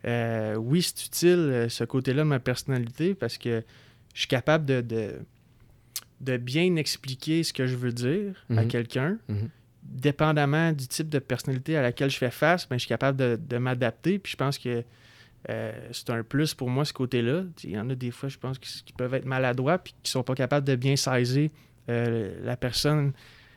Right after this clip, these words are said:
Speaker 1: euh, qui est en face de, d'elle, tu sais,
Speaker 2: Mhm.
Speaker 1: euh, ou de lui. Euh, mais ça, c'est un côté que, oui, ça peut m'aider dans différentes facettes de ma vie professionnelle comme personnelle aussi.
Speaker 2: Ah ouais, c'est clair.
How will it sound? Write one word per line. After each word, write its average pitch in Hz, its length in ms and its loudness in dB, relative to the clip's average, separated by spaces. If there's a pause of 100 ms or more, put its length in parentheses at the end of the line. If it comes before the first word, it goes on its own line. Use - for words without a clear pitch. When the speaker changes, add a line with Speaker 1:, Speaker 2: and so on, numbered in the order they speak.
(140)
Speaker 1:
euh, 117 400 -2
qui - 120 -10
est 123 120 -4
en 120 80 0
face 127 280 -2
de, 110 120 -10 (160)
d'elle, 165 320 0
tu 214 140 -4
sais, 220 40 4
Speaker 2:
Mhm. 117 240 4 (840)
Speaker 1:
euh, 120 460 -2
ou 113 100 -6
de 120 100 0
lui. 131 320 2 (680)
Euh, 117 380 -2
mais 110 140 -4
ça, - 160 -4
c'est 135 160 -8
un 123 80 -2
côté 127 460 -6
que, 120 360 -10
oui, 123 240 -4
ça 127 160 -6
peut 120 160 -8
m'aider 123 460 -2
dans 117 200 -4
différentes 123 540 -8 (100)
facettes 131 540 -4
de 117 180 -4
ma 117 240 -6
vie 123 540 -8
professionnelle 127 760 0
comme 123 560 0
personnelle 131 500 -2
aussi. 143 380 -4 (160)
Speaker 2:
Ah 117 440 0
ouais, 113 60 -4 (200)
c'est 104 160 -14
clair. 98 160 -10